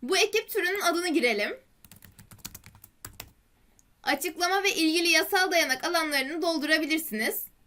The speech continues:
Bu acil durum ekip türü için az tehlikeli iş yerlerinde olması gereken minimum personel sayısını girelim.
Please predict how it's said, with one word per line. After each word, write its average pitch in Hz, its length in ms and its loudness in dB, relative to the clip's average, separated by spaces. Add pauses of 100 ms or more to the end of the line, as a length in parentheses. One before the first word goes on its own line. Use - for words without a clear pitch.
(380)
Bu 285 140 0
acil 339 400 4
durum 370 200 0
ekip - 340 -4
türü 359 160 -4
için 330 380 -4 (100)
az 349 220 -2
tehlikeli 330 500 2
iş - 280 -2
yerlerinde 262 640 2
olması 320 420 -2
gereken 269 400 2
minimum 339 360 -4
personel 370 500 2
sayısını 302 400 -2
girelim. 277 540 0